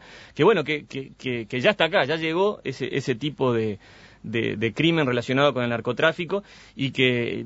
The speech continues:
yo, o sea, como que convoco a, a, a los legisladores, a nuestro gobierno, a tomarse muy en serio esto. Creo que todavía estamos a tiempo para, para concientizarnos de, de la gravedad del problema.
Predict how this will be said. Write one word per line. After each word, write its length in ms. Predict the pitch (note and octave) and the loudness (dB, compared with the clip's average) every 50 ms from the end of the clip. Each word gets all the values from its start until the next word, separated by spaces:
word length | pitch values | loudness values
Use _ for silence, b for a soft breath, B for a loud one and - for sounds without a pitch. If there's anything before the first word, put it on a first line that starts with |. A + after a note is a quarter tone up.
| A2 | -6
yo, 260 | A2+ B2+ D#3+ F#3 F3 - _ - - A#2 | 0 2 2 2 2 -2 _ -14 -10 -8
o 80 | A#2 A#2+ | -8 -4
sea, 200 | G#2+ A#2+ A2+ A2 | -2 -2 -2 0
como 200 | G#2 A#2+ B2 A#2+ | 0 0 0 2
que 120 | A#2+ B2+ | 2 0
convoco 680 | G#2+ C3+ C#3 C#3+ D#3 F3+ A3 A3+ F3 - C#3 B2 A#2+ G#2+ | 2 2 2 4 6 6 6 4 4 0 -6 -8 -8 -10
a, 60 | A#2 - - - B2+ B2 B B B B B | -12 -12 -12 -14 -14 -14 B B B B B
a, 160 | - - B2+ | -8 -6 -6
a 160 | - - B2 B2 | -4 -2 -2 -2
los 120 | B2+ B2 | 0 -2
legisladores, 800 | B2 B2 A2+ B2+ B2 A#2+ A#2+ A#2+ B2+ D3+ F#3 G3+ F3 D3 B2+ - | -2 -4 -6 -6 -4 -2 -2 0 2 4 4 4 4 2 2 2
a 60 | A#2+ | -2
nuestro 240 | A#2+ A#2+ - A#2 B2+ | -2 -2 -2 -2 0
gobierno, 360 | B2 B2+ B2+ C3+ D#3 F3+ F#3+ F#3+ | 2 2 4 4 4 4 4 4
a 60 | C#3+ | 2
tomarse 380 | C#3 C3+ C#3+ E3 D#3+ - D3 | 2 0 0 0 0 -2 -2
muy 220 | C3 C#3 D#3+ E3+ E3 | -2 0 0 0 0
en 100 | D3+ C3+ | 0 0
serio 400 | - - E3 E3 D#3 D3+ D3+ D3 | 0 0 0 2 4 4 4 4
esto. 340 | D3 D3+ - - E3 E3 B B B B B B | 4 2 0 -2 -4 -4 B B B B B B
Creo 200 | - D#3+ F3 E3+ | 0 2 2 4
que 100 | D3+ C3+ | 2 2
todavía 600 | D3 C#3 C#3 C#3+ D#3+ F#3 A3 A3+ G#3 F3+ D3 C3 | 4 4 6 6 6 4 4 4 4 4 4 2
estamos 420 | - - A2+ - C#3+ C#3 C#3 B2+ B2 | 0 -6 -6 -4 -4 -4 -4 -2 -4
a 80 | A#2+ | -6
tiempo 360 | G2+ B2+ C#3+ D3 C#3 C#3 C#3+ | -4 -2 -2 0 0 0 0
para, 220 | A2 B2 A#2+ A#2 A2+ | 0 -2 -4 -4 -4
para 340 | - - A#2 A#2 A2+ A2+ A2 - _ _ | -4 -4 -4 -4 -6 -8 -10 -12 _ _
concientizarnos 880 | - B2 A#2+ A#2 - B2+ B2 - C3 A#2+ - F3+ F3 F3+ F3 F3 D#3+ C#3+ | -4 -2 -2 0 2 0 0 0 -2 0 2 4 4 4 4 0 -2 -2
de, 140 | C3 B2 - | -4 -4 -4
de 140 | A#2 B2 | -6 -4
la 140 | A#2+ A#2+ B2 | -2 0 2
gravedad 500 | B2+ B2 B2+ B2 B2+ C#3 D3 E3 E3+ D#3+ | 2 4 4 4 4 4 6 6 4 4
del 120 | C#3+ C3+ G#2+ | 2 0 -2
problema. 420 | B2 B2+ B2+ C#3 D3+ D3+ D#3 D3+ | -2 -2 0 2 2 2 0 -2